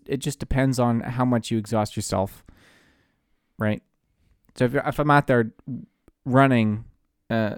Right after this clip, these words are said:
every day and doing a bunch of push-ups and working, I'm gonna die after two days,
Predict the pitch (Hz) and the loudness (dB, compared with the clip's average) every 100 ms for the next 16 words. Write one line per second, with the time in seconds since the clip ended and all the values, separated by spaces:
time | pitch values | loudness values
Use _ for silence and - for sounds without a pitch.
0 | - 127 117 117 107 104 110 104 107 113 | -8 -4 0 0 2 2 2 0 0 0
1 | 110 110 110 - 120 110 101 113 117 110 | 0 -4 -4 -4 -2 -4 -4 -4 -4 -4
2 | - 127 160 143 117 117 110 104 - - | -4 0 2 2 4 4 4 2 -2 -8
3 | - 110 92 - - | -4 0 0 -2 -10